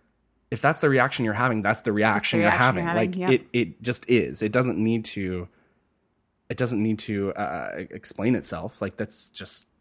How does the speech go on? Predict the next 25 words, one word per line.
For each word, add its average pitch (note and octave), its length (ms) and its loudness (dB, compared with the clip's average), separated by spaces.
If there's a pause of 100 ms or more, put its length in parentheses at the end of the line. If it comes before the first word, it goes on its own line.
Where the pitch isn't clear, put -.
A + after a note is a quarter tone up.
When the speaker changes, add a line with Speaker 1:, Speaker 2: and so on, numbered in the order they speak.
(140)
Speaker 1:
what - 180 -14 (520)
is G2 120 -12
happening G2+ 320 -4
in G2+ 80 -4
your G#2 120 -4
body. G#2+ 380 -6
<laughs> - 240 -8
Speaker 2:
Mm-hmm. G3 360 6 (500)
Speaker 1:
Um, A#2+ 560 0
so - 180 -2
to B2 100 0
have D3 200 -2
to B2+ 60 -8
tell C3 220 -6
your C3 100 -2
body A2+ 440 -4
that, G#2 200 -6 (720)
"Oh, D3+ 300 0
sorry, C3+ 320 2
body, A2 240 2
you A2 120 -2
fucked - 340 -4
up." A#2+ 300 4
Like, F#2+ 180 -4
Speaker 2:
Right. E3+ 280 -2